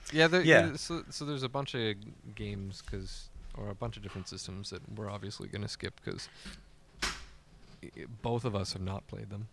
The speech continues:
Speaker 1: Uh, but I'm guessing you have played that one.
Speaker 2: I have, yes, definitely. Um, I mean, you could comment on the same game. Clearly, uh, like, kind of the reason, I guess, to pick up the system is to grab the, uh, Castlevania game on it.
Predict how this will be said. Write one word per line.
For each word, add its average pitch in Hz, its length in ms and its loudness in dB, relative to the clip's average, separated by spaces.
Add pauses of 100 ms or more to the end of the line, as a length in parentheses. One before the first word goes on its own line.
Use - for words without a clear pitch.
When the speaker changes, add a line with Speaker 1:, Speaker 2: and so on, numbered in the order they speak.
Speaker 1:
Uh, 110 280 -8
but 104 120 -4
I'm 107 160 -2
guessing 104 240 -2
you 101 120 0
have 110 180 -2
played 120 160 -2
that 120 160 -2
one. 131 140 -2 (640)
Speaker 2:
I 190 80 12
have, 170 240 12
yes, 180 300 12
definitely. 131 480 8
Um, 120 560 12
I 127 80 8
mean, 120 240 6
you 117 160 6
could 123 240 4
comment 113 280 10
on 101 80 8
the 95 60 4
same 98 260 6
game. 98 280 6
Clearly, 113 640 10 (540)
uh, 85 320 -10
like, 104 260 6
kind 110 200 8
of 92 60 6
the 95 80 4
reason, 104 340 6
I 92 100 6
guess, 92 180 6
to - 80 -4
pick 101 160 4
up 92 100 2
the 92 100 4
system 95 420 6
is 85 160 0
to 90 140 2
grab 85 360 4
the, 85 200 0
uh, 82 100 0
Castlevania 92 600 2
game 95 200 0
on 98 100 -4
it. 127 100 -8